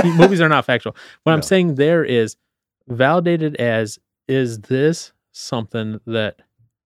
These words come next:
Speaker 2: I can do as a Christian, you know, if you're a Christian, could I do this as a Christian and will I not feel ashamed? You know, uh, I'm gonna go the whole cliche route. You know, you went the cliche route of, you know,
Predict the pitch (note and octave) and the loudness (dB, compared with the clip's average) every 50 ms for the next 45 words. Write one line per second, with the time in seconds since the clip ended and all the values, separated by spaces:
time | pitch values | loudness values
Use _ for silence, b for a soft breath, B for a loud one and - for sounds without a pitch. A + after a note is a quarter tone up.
0 | _ _ _ _ _ _ _ _ _ _ _ _ _ _ _ _ _ _ - A#2+ | _ _ _ _ _ _ _ _ _ _ _ _ _ _ _ _ _ _ -4 -4
1 | A#2+ A#2+ - - C3 A#2+ A2+ A2 A2 A2 A2+ - G#2+ G#2+ G#2 G#2 A2 - - - | -4 -4 -6 -10 -10 -6 -4 -4 -4 -4 -6 -6 -6 -8 -6 -8 -10 -12 -8 -6
2 | A2+ G#2 - - - G#2+ G#2 G2+ - G#2+ G#2+ G2+ F#2 F2 - G2 F#2+ - - G2+ | -6 -6 -6 -8 -12 -12 -10 -10 -10 -8 -8 -8 -8 -8 -10 -12 -12 -10 -10 -12
3 | F#2 - - F2+ F#2 b b b b b B2+ A2+ A2 A2 C3+ D3 C#3+ C3 - C3+ | -12 -12 -14 -18 -18 b b b b b -2 -2 -2 0 -2 -2 -2 -2 -4 -4
4 | A#2 A2 A2 - - A2 G2+ - - A2 G2+ G2+ - _ _ _ _ _ _ _ | -6 -6 -6 -8 -10 -10 -10 -10 -10 -12 -12 -12 -16 _ _ _ _ _ _ _
5 | _ _ _ _ - A#2 A#2 A2 G#2+ G#2 - _ _ - A#2+ A#2+ A#2 A#2 A2 G#2 | _ _ _ _ -10 -8 -6 -6 -6 -8 -10 _ _ -8 -6 -4 -4 -2 -4 -4
6 | G#2 G#2+ G#2 G#2 G2+ G#2 G2+ - _ _ _ _ _ _ _ _ _ _ _ _ | -4 -4 -4 -4 -4 -4 -6 -8 _ _ _ _ _ _ _ _ _ _ _ _
7 | - A#2 G2+ F#2+ F#2+ F#2 - - A#2+ G2+ G2 G2 G#2 G#2 G#2+ G2+ G2 - - - | -8 -6 -4 -4 -4 -6 -6 -6 -6 -6 -6 -6 -8 -6 -6 -6 -6 -8 -10 -16
8 | - - - - - - - - A2 A2 A#2 A#2 A2+ G#2+ A2 G2+ G#2+ G2+ - - | -16 -16 -18 -20 -20 -20 -18 -14 -12 -10 -10 -8 -6 -4 -4 -4 -6 -8 -10 -10
9 | - B2+ A#2 G#2+ - - - G#2 - - - A2 G2 G2 F#2 F#2 F#2 G2 - - | -6 -6 -6 -6 -6 -6 -8 -8 -6 -6 -6 -6 -6 -6 -6 -8 -8 -8 -8 -8
10 | G2+ F#2+ G2 F#2+ G#2 B2 B2 B2 A2+ G#2 G#2+ - - - B2 A2+ - - A#2+ A2 | -8 -8 -8 -6 -6 -4 -4 -4 -4 -6 -8 -8 -6 -4 -6 -4 -4 -4 -4 -4
11 | G#2+ G#2 G2+ G2+ G2+ G2 G2 G2+ - G2+ F#2+ F#2 F#2 | -2 -2 -4 -4 -4 -6 -10 -10 -12 -14 -12 -12 -12